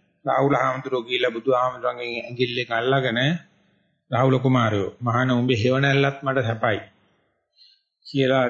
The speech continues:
අර ලේ කිරි සුවඳට සම්බන්ධයක් ඇති වුණා වගේ ඔයත් යන්නත් බුදු සුවඳ වඳින්න ඕනේ නම්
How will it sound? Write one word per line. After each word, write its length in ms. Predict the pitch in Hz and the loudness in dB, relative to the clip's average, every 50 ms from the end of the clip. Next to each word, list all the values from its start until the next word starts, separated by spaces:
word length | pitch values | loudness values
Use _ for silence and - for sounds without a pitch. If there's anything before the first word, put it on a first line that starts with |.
| - | 0
අර 160 | - 123 123 123 | 0 0 0 2
ලේ 280 | 117 113 123 135 143 151 | 2 2 4 4 2 2
කිරි 240 | 143 - 147 147 143 | 2 0 0 0 0
සුවඳට 400 | 143 151 139 135 127 139 135 139 | 0 0 0 0 0 -2 -4 -4
සම්බන්ධයක් 560 | - 113 120 123 123 127 123 123 123 120 - | -6 -6 -6 -4 -4 -4 -2 -2 -4 -4 -4
ඇති 180 | - 113 - | -6 -8 -6
වුණා 200 | 139 127 113 107 117 | -4 -4 -2 -2 -2
වගේ 260 | 123 120 120 127 123 | -2 -2 0 0 0
ඔයත් 300 | 117 120 120 120 120 - - | 2 2 2 0 -2 -2 -2
යන්නත් 320 | 123 120 120 120 120 107 107 | -2 0 0 0 -2 -2 -4
බුදු 260 | 107 117 120 127 139 | -2 -2 0 2 2
සුවඳ 300 | 131 - 147 139 135 139 127 135 - - - - | 2 2 2 2 4 4 2 0 -2 -6 -12 -8
වඳින්න 440 | - 110 110 127 127 135 131 135 127 | -2 -2 0 2 2 2 4 2 2
ඕනේ 320 | 107 113 135 151 170 185 | 4 4 4 6 6 4
නම් 220 | 175 131 104 120 | 4 4 2 2